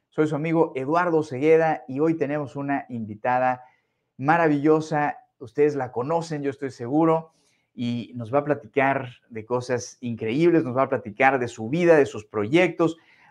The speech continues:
nos va a platicar también de cómo se hizo alumna de Fuerza Integral, lo que ha vivido a través de esta práctica que todos compartimos. Algunos de ustedes están prontos a, a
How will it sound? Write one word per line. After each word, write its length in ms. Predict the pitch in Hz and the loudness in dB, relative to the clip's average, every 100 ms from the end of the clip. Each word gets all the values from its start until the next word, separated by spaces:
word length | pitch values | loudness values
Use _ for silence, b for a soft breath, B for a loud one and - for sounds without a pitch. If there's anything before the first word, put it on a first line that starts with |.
| - | -8
nos 120 | 139 | 6
va 60 | 190 | 6
a 60 | |
platicar 420 | 196 165 190 202 | 6 2 6 6
también 580 | 196 156 156 202 214 208 151 | 6 0 2 2 2 -2 -4
de 240 | 156 - | -6 -4
cómo 560 | - 226 214 208 208 208 | 8 8 10 4 2 -2
se 160 | - 147 | -6 -2
hizo 560 | 180 170 - 175 170 - _ _ - | -2 -2 -2 -2 -2 -6 _ _ -6
alumna 400 | 117 151 165 156 | 4 6 6 4
de 80 | 135 | 0
Fuerza 280 | 147 143 | 0 0
Integral, 640 | 127 117 120 135 147 151 - | -6 -2 2 6 6 2 -2
lo 160 | - 117 | -10 -6
que 80 | 123 | -2
ha 60 | |
vivido 320 | 135 123 131 127 | -2 -2 -2 -2
a 80 | |
través 560 | 110 113 123 123 - - | 0 0 0 -2 -10 -20
de 460 | 120 110 107 98 - 123 | -8 -4 -2 -4 -6 -6
esta 280 | 135 131 | -6 -6
práctica 640 | 120 127 123 113 123 113 104 b b b b - | -2 -2 -2 -10 -4 -4 -6 b b b b -10
que 100 | 123 | 2
todos 260 | 156 156 | 4 4
compartimos. 1000 | 151 127 123 120 - 175 170 175 165 - _ _ _ | 0 -2 0 -2 -2 -4 0 -2 -2 -16 _ _ _
Algunos 340 | - 120 139 120 | -4 0 0 -2
de 60 | |
ustedes 680 | 113 - 131 127 107 - - | -8 0 0 0 -4 -14 -16
están 340 | 110 113 123 123 | -16 -4 -4 2
prontos 480 | 143 147 139 123 127 | 4 4 2 -2 0
a, 220 | 117 110 | 2 2
a 160 | 104 | -2